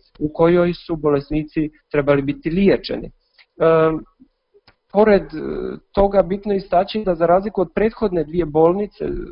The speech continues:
Studeničke i Hilandarske, u kojima su se liječili prije svega kaluđeri, koji su bolovali od bolesti raznih, e, konkretno u Studenici najviše od akutnih bolesti, u Hilandaru je čak postojao i stacionar za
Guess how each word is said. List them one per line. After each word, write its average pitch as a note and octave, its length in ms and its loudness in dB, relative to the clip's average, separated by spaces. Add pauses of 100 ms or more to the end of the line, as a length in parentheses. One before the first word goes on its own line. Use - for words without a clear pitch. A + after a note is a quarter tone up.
(240)
Studeničke D#3+ 520 -4
i C#3+ 60 -6
Hilandarske, F#3+ 760 -4 (500)
u D#3+ 100 -6
kojima F#3 340 0
su - 140 -14
se F3 100 -2
liječili F3+ 640 0 (160)
prije F3 240 -2
svega C#3+ 420 -2
kaluđeri, C#3 680 0 (320)
koji D#3 140 -8
su D3 140 -10
bolovali C#3+ 520 2
od C3+ 200 0
bolesti C3+ 800 -4
raznih, B2+ 520 0
e, - 760 -6
konkretno D#3+ 760 2 (100)
u C#3 320 -2
Studenici D3+ 680 -2
najviše D3+ 440 -2
od B2 120 -4
akutnih E3 560 -2
bolesti, C3+ 420 0
u C3 100 -8
Hilandaru C3+ 460 -2
je C3+ 100 -6
čak C#3 180 -6
postojao C3+ 360 -2
i B2+ 40 -2
stacionar C3 640 -6
za A#2+ 120 -2